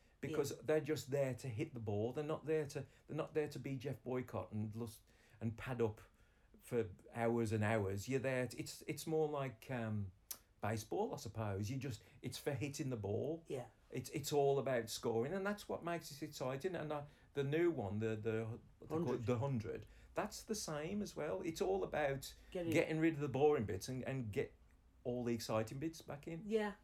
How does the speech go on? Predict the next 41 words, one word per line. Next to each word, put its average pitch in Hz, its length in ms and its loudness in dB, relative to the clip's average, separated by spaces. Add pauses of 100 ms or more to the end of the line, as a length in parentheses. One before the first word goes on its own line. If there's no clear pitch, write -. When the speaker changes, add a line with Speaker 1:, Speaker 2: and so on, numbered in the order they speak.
Speaker 2:
yeah, 202 160 -2
I 196 40 -6
could - 180 -18
see 202 200 0
that. 139 200 -6 (260)
'Cause - 240 -2 (480)
my 202 160 2
mate 180 280 0
used 175 180 -4
to - 80 -10
say 147 320 -4 (180)
two 190 180 2
things 156 320 -6
about 143 260 -8
cricket. 131 420 -12
He 170 80 -8
used 151 160 -6
to - 80 -16
say, 139 220 -6 (1600)
"The 175 160 2
oval 160 480 2 (240)
describes 160 500 -2
the 165 80 -6
shape 139 380 -6
of 135 100 -8
the 131 100 -10
cricketer," 127 500 -12 (460)
'cause 120 140 -2
they 156 80 0
Speaker 1:
<laughs> 151 140 2
Speaker 2:
were 156 40 2
all 147 280 0
big, 135 200 -2 (200)
they 147 100 -4
were 143 120 -4
all 131 200 -6 (140)
Speaker 1:
Yeah. 117 100 2
Speaker 2:
seemed 156 300 2
a - 20 -12
bit, 123 300 -8
bit 139 160 -2